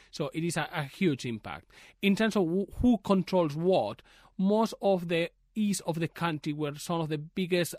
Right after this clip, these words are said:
oil fields of, in Libya are, in the control of the opposition. Gaddafi still controls a large chunk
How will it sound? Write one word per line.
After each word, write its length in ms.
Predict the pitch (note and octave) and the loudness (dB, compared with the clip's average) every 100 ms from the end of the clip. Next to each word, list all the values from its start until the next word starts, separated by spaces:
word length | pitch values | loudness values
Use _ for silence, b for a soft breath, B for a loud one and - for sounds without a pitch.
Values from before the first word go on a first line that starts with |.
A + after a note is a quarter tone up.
| - | -2
oil 220 | F3+ F3 | 0 0
fields 480 | D3+ F3 D#3 D3 - | -2 0 0 -2 -4
of, 200 | D#3 D3+ - | -8 -8 -4
in 200 | D#3+ D3+ | -2 0
Libya 460 | D3+ D#3+ D3+ C#3+ - | 0 0 0 -2 -2
are, 300 | C#3+ C#3 C#3 B B | 0 0 0 B B
in 120 | E3+ | -6
the 100 | D3+ | -6
control 420 | - C#3+ D#3+ D#3 D3+ | -4 -4 0 -2 -2
of 140 | C#3+ | -4
the 100 | D3 | -2
opposition. 680 | C#3 D3 - G#3+ A#3 A3+ A3+ b b b b b - | -4 -4 -4 -2 0 -2 -4 b b b b b -2
Gaddafi 540 | E3 G#3 G#3 A3+ G3+ | 2 2 2 2 0
still 220 | - F#3 | 0 -4
controls 480 | - F3+ - F3 E3+ | -2 -2 0 0 0
a 100 | - | -4
large 320 | D#3 F3 F3+ - | -2 0 -2 -4
chunk 420 | F3 D3+ D3+ | -8 -6 -8